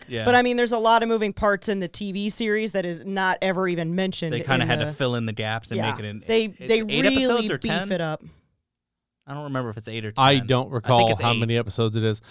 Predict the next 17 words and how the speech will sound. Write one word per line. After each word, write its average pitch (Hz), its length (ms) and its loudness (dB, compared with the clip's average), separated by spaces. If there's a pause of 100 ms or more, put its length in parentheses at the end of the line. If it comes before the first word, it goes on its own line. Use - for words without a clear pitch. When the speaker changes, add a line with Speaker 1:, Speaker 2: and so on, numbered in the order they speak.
(260)
Speaker 3:
I 160 160 6
am 165 120 4
actually 135 400 0
on 123 380 0
the, 117 300 2
uh, 107 480 2 (800)
the 113 480 -4
Wikipedia. 113 840 0
I 117 120 0
know, 104 200 4
Speaker 2:
Wikipedia. 101 60 0
Speaker 3:
don't 117 240 4
cite 117 220 0
Wikipedia, 98 640 -4 (460)
but 120 160 4
in 120 140 2
this, 143 200 0